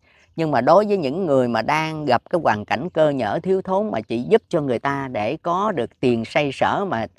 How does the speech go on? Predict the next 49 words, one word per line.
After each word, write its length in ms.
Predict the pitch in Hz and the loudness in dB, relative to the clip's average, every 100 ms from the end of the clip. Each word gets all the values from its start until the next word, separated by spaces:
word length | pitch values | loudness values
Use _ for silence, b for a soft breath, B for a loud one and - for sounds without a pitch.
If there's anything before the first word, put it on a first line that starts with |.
| _ _ _ - | _ _ _ 2
kiếm 200 | 202 208 | 2 4
kế 200 | 185 196 | 2 2
sanh 240 | - 147 | 0 -2
nhai 200 | 139 135 | 0 0
như 140 | 135 135 | 0 -2
vậy 220 | 104 107 | -2 -2
á, 100 | 135 147 | -4 -4
thì 140 | 117 | -6
chị 280 | 98 113 120 | -4 -4 -4
cũng 260 | - 117 143 | -6 -6 -6
là 100 | 110 | -8
một 120 | 104 | -8
cái 100 | 160 | -6
người 180 | 147 110 | -2 -2
có 140 | - 165 | -2 -2
nghĩa 180 | 127 | -2
có 140 | 117 180 | 0 0
tình. 200 | 139 104 - _ _ _ _ _ _ - | 0 -4 -8 _ _ _ _ _ _ -8
Đó. 180 | 175 - _ _ _ - | -8 -8 _ _ _ -2
Nhưng 200 | 160 151 | 2 4
mà 120 | 123 | 4
khi 220 | 165 160 | 4 2
mà 140 | 143 | 2
chị, 420 | 120 135 160 180 170 | 0 0 -2 -4 -2
chị 200 | 131 165 | -2 -2
nói 240 | 175 202 | -2 -2
rằng 240 | 170 120 | -2 -4
á 120 | 127 165 | -4 0
là, 240 | 131 113 - _ _ _ - | 0 -2 -6 _ _ _ -6
à, 460 | 120 117 117 117 113 110 113 110 107 - - _ _ - | -2 0 0 -2 -2 -2 -4 -4 -8 -10 -16 _ _ 4
cho 220 | 165 160 | 6 6
người 160 | 139 127 | 0 2
ta 120 | 147 | 2
vay 280 | 151 151 147 | 2 0 0
vậy 180 | 123 107 127 | 0 0 0
rồi 160 | 120 | 0
người 140 | 117 117 | 0 0
ta 200 | 139 135 | -2 0
không 160 | 120 180 | -4 -2
có 100 | 196 | 0
tiền 320 | 143 120 117 | 2 2 0
mà 120 | 113 | -4
người 80 | 110 | -4
ta 140 | 175 | -6
trả 300 | - 104 165 | -2 0 0
cho 120 | 196 | -2
chị 240 | 143 110 113 | -4 -4 -4
đó 140 | 165 - | -6 -4
thì 240 | 120 104 | -4 -4